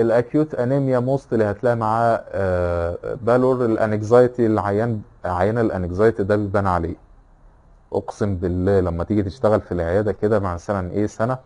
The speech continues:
اول ما العيان يخش لك من الباب ليه بصه، تقول: "العيان ده سايكيك".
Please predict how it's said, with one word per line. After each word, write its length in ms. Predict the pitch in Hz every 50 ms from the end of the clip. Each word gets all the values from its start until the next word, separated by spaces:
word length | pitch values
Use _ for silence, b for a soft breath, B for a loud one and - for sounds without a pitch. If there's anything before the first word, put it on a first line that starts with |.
| b b b b b b b b b - -
اول 320 | 139 135 135 123 117 104
ما 100 | 98 98
العيان 300 | 95 90 87 107 120 127
يخش 420 | 120 - - - 95 - - - 123
لك 160 | 123 123 123 -
من 140 | 101 98 92
الباب 420 | 90 87 85 90 113 113 104 95
ليه 180 | 101 104 117 123
بصه، 520 | 110 120 127 131 - - - - 156 160 - _ _ _ _ _ _
تقول: 120 | - 113 120
"العيان 340 | 104 104 107 107 113 117
ده 80 | 104 107
سايكيك". 400 | - - 92 - - - -